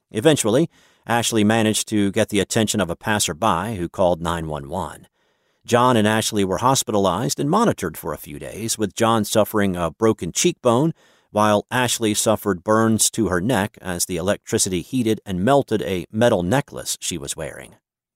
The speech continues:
According to the Mobergs, the responding paramedics told them that they were likely saved by the rubber soles on their shoes, something Chris Vygotsky,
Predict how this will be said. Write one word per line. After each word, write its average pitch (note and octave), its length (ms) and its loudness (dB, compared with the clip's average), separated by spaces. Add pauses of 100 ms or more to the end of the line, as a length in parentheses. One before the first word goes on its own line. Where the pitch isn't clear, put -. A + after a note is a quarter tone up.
(220)
According A2 340 0
to A#2 100 -4
the F#2 80 -2
Mobergs, F2 580 0 (420)
the G2 80 -6
responding A#2+ 520 2
paramedics A#2+ 800 2
told D3 260 4
them C3+ 320 2
that B2+ 340 0
they C3+ 140 0
were C3 160 2
likely G#3+ 400 -2
saved D3 540 2
by C#3 180 2
the B2+ 220 4
rubber C#3+ 320 4
soles C#3+ 420 4
on F2 140 2
their D2+ 140 -6
shoes, - 420 -8 (400)
something C3 560 2
Chris - 320 2
Vygotsky, D#3+ 640 2